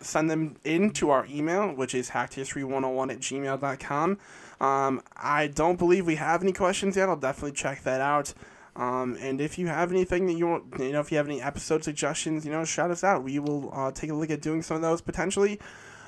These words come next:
Um, for everything else, you know, please go ahead and give us ratings. Um, we appreciate those. Uh, the higher, the better. But honestly, if you give us bad ratings, uh, we will take your feedback into to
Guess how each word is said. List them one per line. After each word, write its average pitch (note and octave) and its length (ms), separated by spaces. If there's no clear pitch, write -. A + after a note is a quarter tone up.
Um, D#3 800
for E3+ 160
everything F3+ 260
else, G3+ 260
you D#3+ 60
know, D#3 80
please E3+ 300
go E3 140
ahead F3 180
and F3+ 80
give E3+ 120
us D#3+ 140
ratings. F3+ 460
Um, C#3 400
we C3+ 160
appreciate F#3 460
those. F#3 300
Uh, C3+ 160
the C#3 140
higher, D3+ 300
the C#3+ 100
better. D#3 460
But C3+ 280
honestly, F#3+ 520
if E3+ 100
you D3 80
give F3+ 160
us F3+ 100
bad E3+ 240
ratings, F3 360
uh, C3+ 240
we C#3 100
will D3+ 160
take D#3+ 180
your C#3+ 100
feedback D#3+ 420
into C#3 160
to C3+ 440